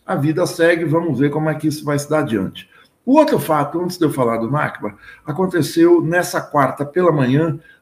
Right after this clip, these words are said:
no Equador, país vizinho, embora não faça fronteira com o Brasil. O presidente Guilherme Lasso, de direita, um banqueiro, destituiu o Congresso,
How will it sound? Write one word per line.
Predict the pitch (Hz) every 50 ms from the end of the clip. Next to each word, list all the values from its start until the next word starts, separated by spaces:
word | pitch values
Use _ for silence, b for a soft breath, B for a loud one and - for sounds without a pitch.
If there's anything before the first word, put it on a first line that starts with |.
| B
no | - 143 160 175
Equador, | 170 - 170 165 156 - 131 120 104 - - _ _ _ _ _ _ _ _
país | - 127 127 127 117 113
vizinho, | 160 185 139 107 127 170 196 190 156
embora | 123 113 120 131 135 131 131
não | 131 127 -
faça | - 135 123 123 123 -
fronteira | - 127 127 123 110 113 117 110 117
com | 117 135 139
o |
Brasil. | 135 139 156 156 127 107 123 175 185 180 - B B B B B B B B _ _ -
O | 180 190
presidente | 185 - 233 220 208 185 151 147 143 - 135 131 127 123 - - 131
Guilherme | 117 131 131 139 139 139 127 127 120
Lasso, | 127 151 170 170 151 - - - 117 104
de | - 117 113
direita, | 104 127 139 131 156 170 165 - - - 101
um | 107 113
banqueiro, | 117 131 131 120 - - 156 165 156 139 110 104 98 - b b b b b b b b b _ _
destituiu | - - - 233 254 - - - 247 208 - - 160 147 156 156 156 151 139 113 - -
o | 135 131
Congresso, | - - 143 143 139 135 143 156 180 180 - - - - -